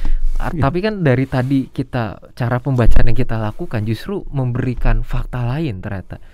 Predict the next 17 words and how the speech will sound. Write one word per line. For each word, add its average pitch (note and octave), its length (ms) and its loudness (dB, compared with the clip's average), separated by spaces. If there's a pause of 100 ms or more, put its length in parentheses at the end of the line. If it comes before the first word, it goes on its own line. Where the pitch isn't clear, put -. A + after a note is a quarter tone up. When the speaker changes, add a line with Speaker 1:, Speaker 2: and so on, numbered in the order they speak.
(280)
Speaker 1:
Orang C#3+ 260 -6
kan F3+ 120 -8 (120)
kadang D#3 640 -8 (480)
keliru D3+ 480 -4
bahwa C#3 380 -6
menyangka B2 720 -10
yang C#3 240 -2
Mikal D3 340 -6
kritik - 480 -14
adalah, A2 540 -12 (420)
eh, G#2 320 -12 (560)
tari-tarian C#3+ 800 -4
untuk D3 260 -6
memuji C#3 320 -4
Tuhan. B2+ 400 -10
Maksudnya, A2+ 400 -6
Speaker 2:
Hmm. F#2 100 -10